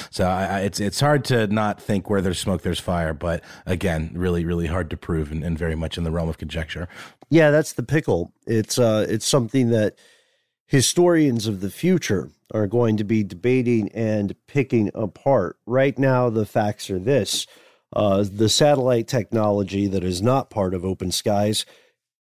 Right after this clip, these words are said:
Speaker 2: delivers some of the same capabilities, right? And these satellites do pretty well.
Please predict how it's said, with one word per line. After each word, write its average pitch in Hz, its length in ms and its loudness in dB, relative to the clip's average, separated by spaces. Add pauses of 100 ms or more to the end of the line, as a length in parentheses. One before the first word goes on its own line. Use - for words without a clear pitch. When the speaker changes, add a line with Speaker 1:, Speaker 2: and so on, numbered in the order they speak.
(180)
Speaker 2:
delivers 143 520 4
some 151 140 2
of 120 80 0
the 113 100 0
same 117 280 0
capabilities, 78 920 -6 (200)
right? 101 280 -2 (120)
And 117 220 2
these 117 140 0
satellites 123 840 0 (320)
do 117 340 2
pretty 117 480 0
well. 98 560 -2